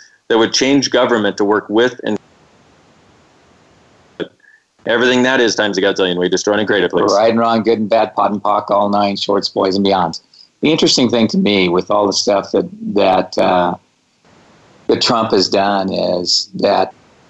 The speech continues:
Speaker 2: I have never seen this kind of racist since, racism since nineteen fifty-eight.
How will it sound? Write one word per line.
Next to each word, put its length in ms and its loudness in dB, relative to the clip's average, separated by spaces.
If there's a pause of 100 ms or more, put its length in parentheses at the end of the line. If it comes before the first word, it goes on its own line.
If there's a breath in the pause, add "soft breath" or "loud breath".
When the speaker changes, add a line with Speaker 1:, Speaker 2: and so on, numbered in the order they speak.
(580)
Speaker 2:
I 120 0
have 140 2
never 260 2
seen 460 2
this 120 0
kind 180 0
of 60 0
racist 460 2
since, 260 -2
racism 720 2
since 260 -2
nineteen 480 2
fifty-eight. 840 -2